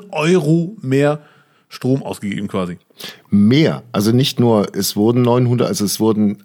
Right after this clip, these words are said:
Speaker 2: zusätzlich.
Speaker 1: Zusätzlich, ja, ja, ja.
Speaker 2: Okay. Ist im Lockdown auch nicht weiter verwunderlich, oder?
Speaker 1: Ja, d-, definitiv. Homeoffice, zu Hause bleiben, äh, guck Filme, geh mir nicht auf den Keks, bla, bla, bla. Aber da, wo ich gelesen
Speaker 2: Nichtsdestotrotz
Speaker 1: habe,
Speaker 2: muss,
Speaker 1: stand
Speaker 2: m-,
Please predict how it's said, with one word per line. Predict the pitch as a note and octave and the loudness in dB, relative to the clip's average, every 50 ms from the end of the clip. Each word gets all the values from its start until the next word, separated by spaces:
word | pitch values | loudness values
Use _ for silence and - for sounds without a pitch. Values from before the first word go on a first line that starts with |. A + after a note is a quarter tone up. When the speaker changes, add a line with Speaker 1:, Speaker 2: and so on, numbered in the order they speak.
| _ _ _ _ _ _ _ _ _ _ _ _ _ _ _ _ _ _ _ _ _ | _ _ _ _ _ _ _ _ _ _ _ _ _ _ _ _ _ _ _ _ _
Speaker 2:
zusätzlich. | - - - F3 F3 D#3+ G#2+ G#3 F#3 E3+ - - - - C3+ - - - - | -4 0 2 4 4 4 4 2 0 0 -4 -8 -8 -8 -8 -10 -12 -14 -4
Speaker 1:
Zusätzlich, | - - F3+ D#3+ A#2 - - G#2+ F#2+ F#2+ | 0 2 2 2 2 0 -2 -4 0 0
ja, | A2 - - | 0 0 0
ja, | A#2+ A#2+ A#2 | -2 -2 -2
ja. | A2+ G#2+ | -2 -4
Speaker 2:
Okay. | G#2+ - - - - - _ _ _ | -4 -4 -8 -10 -10 -16 _ _ _
Ist | - - - - - | -16 -16 -16 -8 -4
im | G#2 F#2+ | -2 0
Lockdown | F2+ G2 G2 - - G#2+ G2+ - | 2 2 0 0 0 0 0 0
auch | - G2 | 2 0
nicht | G2+ F#2+ - - | 0 0 0 -2
weiter | F2+ F#2+ - E2+ | -2 -2 -2 -2
verwunderlich, | - - - - G3+ G#3+ F#3+ D2+ C#2 - C3+ - - | -2 -2 0 0 0 0 0 -2 -4 -8 -8 -8 -8
oder? | D#3 F3 B2 - - _ _ _ _ _ _ _ - - - _ _ _ _ _ _ _ _ _ _ _ _ _ _ _ _ | -6 -6 -6 -8 -10 _ _ _ _ _ _ _ -20 -20 -20 _ _ _ _ _ _ _ _ _ _ _ _ _ _ _ _
Speaker 1:
Ja, | - D3+ D#3 D#3 D#3+ | 0 0 2 2 0
d-, | D#3 D#3 - - - _ _ _ _ _ _ | -2 -4 -6 -6 -10 _ _ _ _ _ _
definitiv. | _ - - - G3+ - - C#3 C3 A#2+ B2 A#2+ G#2 D3 E3 A#2+ - - - - | _ -20 -20 -20 -20 -10 -4 -4 -2 0 0 0 2 2 2 2 0 -2 -2 0
Homeoffice, | A2+ B2+ C3 C3 B2 A2 - B2 - - | 0 0 2 0 0 0 0 -2 -4 -2
zu | - G#2+ | -2 0
Hause | G2+ A2+ B2 B2 | 0 2 0 0
bleiben, | B2 B2 A#2+ A2+ A2+ A2+ A2+ A2+ A2 - - - | 0 2 2 2 2 2 0 -2 -2 -6 -8 -14
äh, | D2 - - - - | -16 -16 -16 -16 -4
guck | - C#3 B2+ - | -4 -4 -4 -2
Filme, | - C3 B2+ C3 C3 C3 B2+ B2+ C3+ B2+ B2+ | 0 2 2 4 4 2 2 2 0 -2 -2
geh | B2 B2+ | 0 0
mir | C3 C3+ | 0 2
nicht | A#2+ B2 | 0 0
auf | A#2 A2+ | -2 -2
den | G#2+ | -2
Keks, | - - B2+ B2+ B2 - - A2+ A2+ A#2+ - | -2 0 0 0 -2 -4 -10 -12 -12 -12 -10
bla, | - A#2+ A#2 A#2 | -4 -2 0 2
bla, | A#2 A2 | 2 2
bla. | G#2+ A#2 C#3 C#3+ - - _ _ _ _ _ _ | 2 2 0 -2 -4 -12 _ _ _ _ _ _
Aber | B2 A#2 B2+ B2+ C3 | -2 0 0 0 2
da, | B2+ - D3 D3 D3 | 2 2 2 2 2
wo | D3+ D3+ | 2 0
ich | - - | 0 2
gelesen | - C3 | 2 2
Speaker 2:
Nichtsdestotrotz | D#3+ F#3 - E3+ D#3+ E3+ - | 2 2 2 2 2 2 2
Speaker 1:
habe, | C3+ | 2
Speaker 2:
muss, | C#3+ D#3+ | 2 2
Speaker 1:
stand | - D#3 D#3+ F3 D#3+ | 2 0 -2 -2 0
Speaker 2:
m-, | D3 C#3+ D3 - | 2 0 0 0